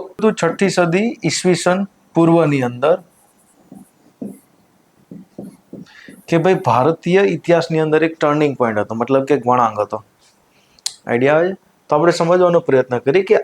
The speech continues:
આ જે સમય છે એને આપણે મહાજન પદકાળ કહીએ છીએ અથવા તો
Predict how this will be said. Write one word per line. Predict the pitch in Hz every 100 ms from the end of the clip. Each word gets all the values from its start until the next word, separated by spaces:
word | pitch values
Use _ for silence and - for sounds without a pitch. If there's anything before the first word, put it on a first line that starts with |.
| -
આ | 143
જે | 170 190
સમય | 180 160 170 160
છે | 180
એને | 151 151
આપણે | 147 170 151
મહાજન | 127 123 139 165 147 165 190 _ _ - _ - _ _ _ _ _ _ _ - - _ _
પદકાળ | - 156 156 - 160 160
કહીએ | 151 165 165
છીએ | 160 185 - _ - _ _ _ _ - -
અથવા | - 131 143 156
તો | 151